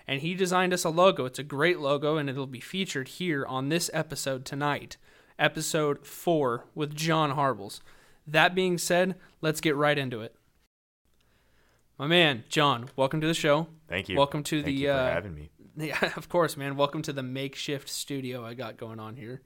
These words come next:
Speaker 2: Yeah, it's nice. All cozy.
Speaker 1: What do you, what do you think of the show so far? Have you listened?
Speaker 2: Oh, yeah. I listened to every episode so far. I
Speaker 1: Okay.
Speaker 2: really like 'em all.
Speaker 1: Feedback? Anything?
Speaker 2: Um,
Speaker 1: I know the first two episodes had some audio issues.
Speaker 2: Yeah.
Speaker 1: Yep.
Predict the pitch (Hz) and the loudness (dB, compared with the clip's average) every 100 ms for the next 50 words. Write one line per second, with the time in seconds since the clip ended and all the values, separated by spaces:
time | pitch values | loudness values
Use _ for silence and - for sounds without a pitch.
0 | - 85 127 - 104 98 107 147 _ _ | -10 -6 -6 -8 -12 -6 -6 -6 _ _
1 | - 107 95 101 123 - _ - 156 170 | -10 -8 -8 -8 -8 -14 _ -6 0 0
2 | 180 160 151 156 147 135 139 139 143 104 | 0 0 0 -2 -4 -6 -6 -6 -10 -14
3 | 104 113 113 - 131 - _ - 107 98 | -14 -14 -12 -10 -12 -12 _ 2 4 6
4 | 92 - 95 98 95 82 78 85 80 80 | 4 2 -2 -4 -6 -6 -4 -4 -6 -8
5 | - 90 87 95 - - 87 92 113 - | -10 -8 -8 -8 -14 -12 -6 -6 -6 -12
6 | - 87 87 87 87 80 85 80 80 90 | -6 -4 -4 -6 -6 -6 -6 -8 -8 -10
7 | _ _ _ - 147 160 156 175 - 143 | _ _ _ -8 -6 -2 -2 -2 -8 -10
8 | 165 156 165 170 _ - 90 92 92 98 | -8 -6 -8 -10 _ -10 -2 -2 -2 -4
9 | 123 147 175 180 190 - 190 175 - 180 | -2 0 0 2 0 4 2 2 2 2
10 | 175 175 170 170 156 160 143 123 117 95 | 2 0 0 0 2 2 2 0 -2 -6
11 | 107 87 82 | -2 -2 -2